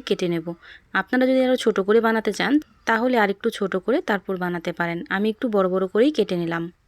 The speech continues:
এখন আমি এখান থেকে একটা ডো নিয়ে হাত দিয়ে খুব ভালো করে একটা গোল বল করে নেব, ঠিক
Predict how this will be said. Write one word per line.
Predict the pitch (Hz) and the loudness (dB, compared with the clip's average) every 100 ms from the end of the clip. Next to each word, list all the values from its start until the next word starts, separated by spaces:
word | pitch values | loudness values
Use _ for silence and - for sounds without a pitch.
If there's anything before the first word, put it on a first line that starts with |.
| _ _ - _ _ _ - | _ _ -20 _ _ _ 0
এখন | 240 240 294 | 0 4 6
আমি | 269 247 | 6 4
এখান | 226 226 | 4 2
থেকে | 214 202 | 0 -2
একটা | - 208 | 0 0
ডো | 180 190 | 2 2
নিয়ে | 202 175 226 311 | 2 0 0 0
হাত | 202 180 | -2 -2
দিয়ে | 185 208 | 2 2
খুব | 208 208 | 2 -4
ভালো | 196 202 196 | 0 0 0
করে | 202 214 240 | 2 2 2
একটা | - 294 466 _ _ _ _ _ 202 | 0 -2 -2 _ _ _ _ _ -6
গোল | 190 214 254 | 4 4 6
বল | 196 180 170 | 2 2 0
করে | 190 196 | 0 0
নেব, | 202 196 320 - _ _ _ | -2 -2 -4 -6 _ _ _
ঠিক | - | -2